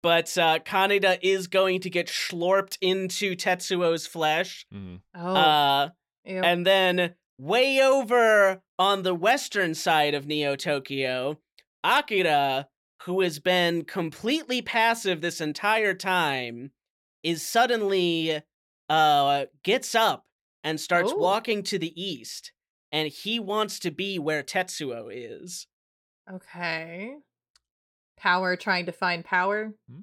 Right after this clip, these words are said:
Speaker 2: Mm.
Speaker 1: And so
Speaker 3: situation.
Speaker 1: in, uh, in a big, like, final battle, Tetsuo seems to be, uh, at this point, he is in amorphous flesh baby mode.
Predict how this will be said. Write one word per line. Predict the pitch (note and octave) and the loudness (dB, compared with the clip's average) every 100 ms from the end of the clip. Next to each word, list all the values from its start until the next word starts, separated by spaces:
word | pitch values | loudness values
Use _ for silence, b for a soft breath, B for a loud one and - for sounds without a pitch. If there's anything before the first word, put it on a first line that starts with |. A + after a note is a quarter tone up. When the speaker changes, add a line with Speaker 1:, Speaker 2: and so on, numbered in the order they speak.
| - - | -20 -18
Speaker 2:
Mm. | F3 G2 E2+ D2+ G#2 | -14 -12 -14 -8 -4
Speaker 1:
And | E3 | -2
so | D#3+ | 0
Speaker 3:
situation. | G3+ F3+ F3 - - B3+ A#3+ _ _ _ _ _ _ _ _ - | 4 6 6 4 0 -6 -10 _ _ _ _ _ _ _ _ -2
Speaker 1:
in, | G3 A3+ A#3+ | 2 2 4
uh, | B3 A#3+ G3 G3 G3 G3 F#3+ - | 4 4 4 6 8 6 4 2
in | F#3+ A3+ | 0 0
a | G#3 | -2
big, | - G#3+ A#3 A#3+ | -2 0 2 0
like, | A#3+ A3+ G#3+ G3+ - | 0 2 2 0 -2
final | G#3 G#3+ A3+ | 0 2 0
battle, | G#3 G3 G3 F#3+ F3+ E3+ D#3+ D3+ b _ - | 0 4 4 4 4 2 0 -4 b _ -4
Tetsuo | G#3 G3+ A#3+ A3 | -2 0 0 0
seems | G#3 A3 G#3+ G#3 | 0 -2 -2 -2
to | G#3 | -6
be, | F#3+ G3+ G3 G3 | -4 -2 0 0
uh, | G3 E3 F3 F3 E3 D#3+ E3 D#3 _ _ _ | 0 2 4 4 4 2 -2 -6 _ _ _
at | E3+ F#3+ | 0 0
this | G#3+ A3+ - | 0 -2 -2
point, | A#3+ A3 G3+ | 0 0 0
he | G#3 G#3 | -2 0
is | G3+ F3+ | 0 0
in | - F#3+ F#3+ | 0 0 0
amorphous | F3 F3+ F3 F#3+ F#3 F3 - | 0 0 2 0 0 -2 -2
flesh | F3 E3+ E3+ | 0 0 0
baby | - D3 C3+ C3+ | -2 -2 -2 -6
mode. | C3 B2 A2+ B2 D#3 | -6 -8 -8 -8 -8